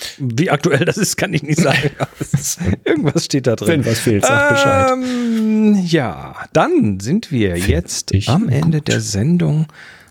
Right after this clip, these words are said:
Speaker 1: angekommen und sagen herzlichen Dank alle, die hier mithelfen, alle, die uns live hier auch Sachen reinwerfen. Es ist immer wieder schön, wenn man, äh, hier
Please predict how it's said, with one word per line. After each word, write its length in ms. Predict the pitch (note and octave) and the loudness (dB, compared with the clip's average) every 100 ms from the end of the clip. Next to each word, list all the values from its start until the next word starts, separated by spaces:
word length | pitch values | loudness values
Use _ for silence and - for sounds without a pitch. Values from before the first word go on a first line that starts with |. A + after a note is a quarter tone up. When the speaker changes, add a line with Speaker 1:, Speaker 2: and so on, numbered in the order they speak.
| _ - | _ -6
Speaker 1:
angekommen 580 | G#2 G#2 C3+ - G#3+ D4+ | -4 -4 -4 -2 0 0
und 140 | F3 A2+ | -2 -2
sagen 220 | F#2 F#2 | -2 0
herzlichen 440 | F2+ - - G#2+ | -2 -4 -4 0
Dank 320 | F3+ C4 C#4 - | 2 0 -2 0
alle, 340 | C#3+ D#3+ D#3 | 2 4 2
die 300 | C#3+ A#2+ A2+ - - | 0 -6 -8 -12 -10
hier 320 | G#2 F#2 D#2+ _ _ | -6 -6 -8 _ _
mithelfen, 520 | C3 - E3 C#3 - | -2 0 0 -2 -4
alle, 180 | - A#2 | -2 -2
die 220 | A2+ B2 | 0 -2
uns 180 | A#2+ A2+ | 0 0
live 260 | G#2 B2 - | 2 0 2
hier 200 | F3 A2+ | 0 0
auch 160 | - - - - - | -4 -8 -20 -20 -6
Sachen 320 | - B2+ E3+ | -2 2 4
reinwerfen. 560 | C#3 C#3+ C#3 D3+ - E3+ | 4 4 2 2 0 -4
Es 100 | A#2+ | -4
ist 120 | B2+ | -4
immer 180 | C#3 C3 | -2 0
wieder 180 | A#2 A#2 | 0 -2
schön, 320 | - C3 E3 | 2 2 4
wenn 120 | C3 | 2
man, 220 | B2 A#2+ - | 2 2 2
äh, 280 | A2 A2 | 2 2
hier 360 | G#2+ A#2 A2+ | 2 2 2